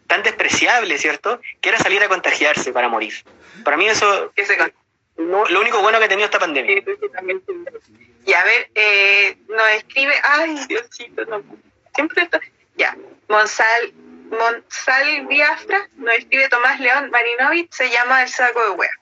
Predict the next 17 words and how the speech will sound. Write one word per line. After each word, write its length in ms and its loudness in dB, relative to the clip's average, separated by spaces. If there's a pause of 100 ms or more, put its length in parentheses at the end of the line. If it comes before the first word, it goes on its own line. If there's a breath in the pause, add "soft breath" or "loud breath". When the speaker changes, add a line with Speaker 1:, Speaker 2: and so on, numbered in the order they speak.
Speaker 2:
Ay, 220 -2
qué 160 -4
hueá 220 2
más 200 0
de 100 0
mierda. 380 -2 (500 loud breath)
Doctor 260 2
Anguita 360 0
Tatu, 300 -4 (360)
sí, 460 -2 (380)
y 120 2
en 140 2
Gualmapu, 540 0 (160)
se 100 -2
hizo 160 -2
un 80 -6
congreso 800 0